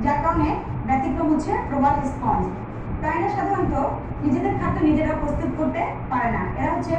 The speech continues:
পরভোজী অর্থাৎ পরনির্ভরশীল। পরজীবী পদ্ধতিতে, আহ, এরা নিজেদের খাদ্য, আহ, সম্পূর্ণ করে। প্রাণীরা চলাফেরা করতে পারে,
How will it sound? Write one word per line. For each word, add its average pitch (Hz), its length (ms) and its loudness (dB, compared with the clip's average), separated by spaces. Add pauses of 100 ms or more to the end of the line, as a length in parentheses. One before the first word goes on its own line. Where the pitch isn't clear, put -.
(140)
পরভোজী 262 420 2
অর্থাৎ 233 320 0
পরনির্ভরশীল। 269 640 2 (460)
পরজীবী 320 340 2
পদ্ধতিতে, 262 540 2
আহ, - 640 -2
এরা 285 120 4
নিজেদের 302 400 2
খাদ্য, 311 240 0
আহ, - 400 2
সম্পূর্ণ 262 460 4
করে। 196 240 2 (520)
প্রাণীরা 320 300 -2
চলাফেরা 320 500 0
করতে 381 300 2 (680)
পারে, 262 260 2